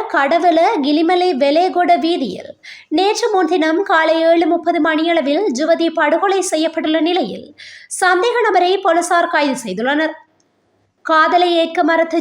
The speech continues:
யுவதியை இளைஞன் கொட்டனால் தாக்கியதில் படுகாயமடைந்த யுவதி ரத்னபுரி போதனா வைத்தியசாலையில் அனுமதிக்கப்பட்ட பின்னர் உயிரிழந்துள்ளார்.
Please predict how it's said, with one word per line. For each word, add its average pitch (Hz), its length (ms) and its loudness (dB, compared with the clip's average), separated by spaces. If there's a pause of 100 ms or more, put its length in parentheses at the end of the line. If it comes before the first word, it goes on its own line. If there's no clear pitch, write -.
யுவதியை 320 480 2
இளைஞன் 330 500 2
கொட்டனால் 330 500 2
தாக்கியதில் 330 600 -2 (440)
படுகாயமடைந்த 381 960 2
யுவதி 330 360 0 (100)
ரத்னபுரி 330 500 0 (100)
போதனா 320 420 2
வைத்தியசாலையில் 330 880 0
அனுமதிக்கப்பட்ட 330 580 0
பின்னர் 330 400 -4 (420)
உயிரிழந்துள்ளார். 311 800 0